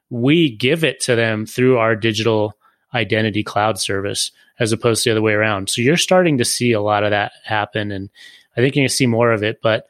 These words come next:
you know, technically a lot of the concerns people have, they are, they are real. I mean, this, our data is being shared and it's out there.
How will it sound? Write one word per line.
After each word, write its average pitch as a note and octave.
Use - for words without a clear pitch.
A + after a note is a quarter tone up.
you C#3
know, -
technically E3
a A#2+
lot A#2+
of D#3+
the D#3
concerns D3+
people C#3+
have, C3+
they B2
are, D3+
they B2
are D#3+
real. B2
I G#2+
mean, A2
this, -
our C3
data C3
is B2
being C3+
shared B2
and G#2+
it's A#2+
out A#2+
there. G2+